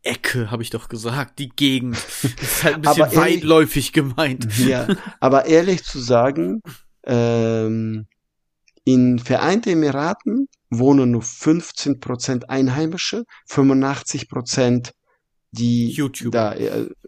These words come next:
Speaker 2: <laughs> Äh, fünfundachtzig Prozent sind, ähm, Ausländer, die da arbeiten und sonstiges. Und davon sind, äh, ich glaube, sechzig bis siebzig Prozent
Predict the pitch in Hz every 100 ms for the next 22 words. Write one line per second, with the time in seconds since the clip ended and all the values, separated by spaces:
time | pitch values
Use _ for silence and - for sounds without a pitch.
0 | - 135 165 - 170 190 - 160 147 -
1 | 202 - - 135 120 139 139 - - -
2 | - 131 127 123 120 120 160 175 165 160
3 | - 139 - 127 - 135 123 123 117 117
4 | - 131 113 110 110 110 110 104 110 -
5 | 113 117 104 95 92 101 113 113 101 104
6 | 101 98 113 135 135 131 - 117 110 107
7 | 101 - 104 - - - - 120 113 -
8 | - 180 220 156 123 143 196 - - _
9 | _ _ 120 120 117 120 120 - 117 120
10 | 113 113 110 104 98 _ _ _ _ _
11 | _ - 113 135 139 - 120 - 117 113
12 | 104 131 - 120 120 117 - 120 113 110